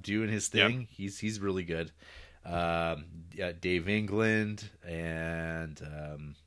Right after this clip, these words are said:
Speaker 1: what's his name? Uh, Aaron McGehee. Who
Speaker 2: That sounds like a real name.
Speaker 1: You know who he is. You
Speaker 2: Yeah,
Speaker 1: know,
Speaker 2: I do.
Speaker 1: yeah,
Speaker 2: Yeah.
Speaker 1: you know that guy. And then there's some new, some new cast members like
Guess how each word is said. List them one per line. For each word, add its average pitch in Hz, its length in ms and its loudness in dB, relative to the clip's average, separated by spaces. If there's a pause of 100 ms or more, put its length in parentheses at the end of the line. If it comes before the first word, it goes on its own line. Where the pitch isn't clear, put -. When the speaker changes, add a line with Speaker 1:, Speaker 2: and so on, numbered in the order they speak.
(160)
Speaker 1:
what's - 160 -14
his 73 100 -10
name? 73 320 -6
Uh, 73 120 -8 (200)
Aaron 110 460 4
McGehee. 98 640 -2 (720)
Who 90 160 -8
Speaker 2:
That 120 120 0
sounds 110 220 4
like 107 140 2
a 98 60 0
real 90 240 0
name. 87 200 0
Speaker 1:
You 120 140 4
know 82 240 -2
who 73 120 -14
he - 220 -16 (100)
is. - 300 -12
You 98 160 -2
Speaker 2:
Yeah, 90 160 4
Speaker 1:
know, 85 60 2
Speaker 2:
I 87 80 2
do. - 160 -4 (240)
Speaker 1:
yeah, 82 100 -8 (300)
Speaker 2:
Yeah. - 0 -
Speaker 1:
you - 60 -8 (140)
know 71 120 -10
that 71 140 -16
guy. 71 200 -10 (340)
And 104 140 2
then 120 120 2
there's 120 180 4
some 107 200 2
new, 131 280 6 (160)
some 107 240 -2
new 117 180 4
cast - 460 2
members 101 600 0 (300)
like 85 240 0